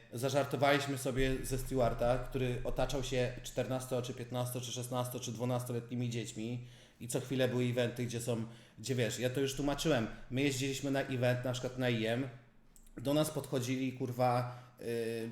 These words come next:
piętnasto, szesnasto, siedemnastoletni widzowie, mężczyźni, a youtuberzy minecraftowi dostawali misie, kubki, laurki od takich małych dziewczynek.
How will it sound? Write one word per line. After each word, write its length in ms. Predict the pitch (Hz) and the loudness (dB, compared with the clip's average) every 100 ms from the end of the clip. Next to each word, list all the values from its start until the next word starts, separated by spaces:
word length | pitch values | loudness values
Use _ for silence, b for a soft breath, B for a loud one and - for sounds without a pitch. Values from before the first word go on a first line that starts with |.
| - | -6
piętnasto, 440 | 131 139 139 139 | -6 -2 -2 -2
szesnasto, 400 | 127 123 139 131 | -6 -4 -4 -4
siedemnastoletni 960 | 127 120 123 127 - 127 123 117 117 110 B B 113 | -6 -2 -2 -2 0 0 0 -4 -4 -6 B B -6
widzowie, 520 | 131 123 123 120 123 | -4 2 2 4 2
mężczyźni, 840 | 127 123 131 107 92 117 139 - B B B _ | 2 0 -2 -2 -4 -4 -6 -8 B B B _
a 240 | 120 131 131 | 4 6 4
youtuberzy 420 | 135 127 139 131 143 | 0 2 2 2 2
minecraftowi 580 | 135 139 127 135 131 | 2 0 0 0 0
dostawali 500 | 131 123 131 127 117 | -2 0 2 4 2
misie, 440 | 113 127 120 127 120 - | 2 0 0 0 -2 -2
kubki, 520 | 120 - - 120 117 | -4 -6 -8 -4 0
laurki 840 | 117 113 117 120 - 113 113 120 B B | 2 2 2 -2 -6 -6 -4 -4 B B
od 120 | - - | 4 4
takich 280 | 127 - | 2 -2
małych 240 | 135 131 120 | 0 0 0
dziewczynek. 440 | 127 - 147 92 | -4 -2 -2 -2